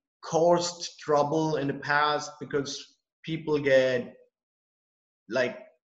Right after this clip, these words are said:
people didn't want to show what they had found, which is not the right way to do. Um, government got angry and start suing people,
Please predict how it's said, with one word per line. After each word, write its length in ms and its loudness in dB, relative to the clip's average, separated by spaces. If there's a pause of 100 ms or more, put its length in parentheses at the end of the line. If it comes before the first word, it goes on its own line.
(200)
people 200 0
didn't 300 2
want 180 0
to 80 -2
show 260 0
what 300 -2
they 60 -6
had 200 -6
found, 540 2
which 160 -2
is 140 -6
not 260 2
the 100 0
right 300 2
way 120 2
to 160 -12
do. 460 0 (720)
Um, 880 4
government 440 2
got 120 2
angry 880 6
and 140 -6
start 360 0
suing 360 2
people, 920 2